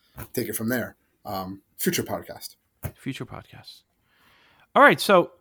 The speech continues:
Speaker 2: Eisenhower decides he's going to run for president. He, he did not,
Speaker 1: He
Speaker 2: he
Speaker 1: wins. Yeah,
Speaker 2: this
Speaker 1: he, there's a skip. He, he wins in a landslide.
Speaker 2: Yes. Yeah.
Speaker 1: Like,
Speaker 2: Landslide.
Speaker 1: four forty-two to eighty-nine.
Speaker 2: Yeah.
Speaker 1: Right? First Republican in the White House for twenty years.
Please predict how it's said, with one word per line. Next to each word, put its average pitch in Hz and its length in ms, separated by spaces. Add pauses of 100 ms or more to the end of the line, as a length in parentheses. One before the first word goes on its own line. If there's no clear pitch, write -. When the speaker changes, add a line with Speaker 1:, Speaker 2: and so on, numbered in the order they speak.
Speaker 2:
Eisenhower 220 460
decides 190 440
he's 175 220
going 180 340
to 170 880
run 156 160
for 151 160
president. 117 440 (120)
He, 131 320
he 139 140
did 135 180
not, 151 140
Speaker 1:
He 151 80
Speaker 2:
he 165 80
Speaker 1:
wins. 160 260
Yeah, 135 140
Speaker 2:
this 120 100
Speaker 1:
he, 143 80 (100)
there's 151 140
a 147 60
skip. - 300
He, 160 180
he 156 100
wins 190 220
in 160 80
a 151 40
landslide. 113 520 (340)
Speaker 2:
Yes. - 420 (240)
Yeah. 123 160
Speaker 1:
Like, - 160
Speaker 2:
Landslide. 156 400
Speaker 1:
four 160 140
forty-two 160 400
to 143 160
eighty-nine. 117 520 (480)
Speaker 2:
Yeah. 101 120
Speaker 1:
Right? 120 140 (340)
First 151 360
Republican 143 380
in 135 40
the 127 60
White 139 140
House 131 180
for 113 80
twenty 131 280
years. 120 300